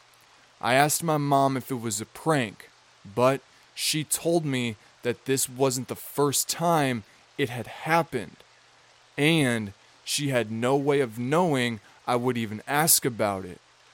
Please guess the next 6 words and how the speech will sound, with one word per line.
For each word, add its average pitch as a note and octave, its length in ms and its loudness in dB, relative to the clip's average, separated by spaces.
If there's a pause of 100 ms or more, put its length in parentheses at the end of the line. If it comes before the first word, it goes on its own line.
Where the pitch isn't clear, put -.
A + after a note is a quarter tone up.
(420)
According C#3 640 -2
to D3 200 0
her, C3 480 0 (640)
these B2 220 -4
weird A#2+ 480 -4
carvings B2+ 880 0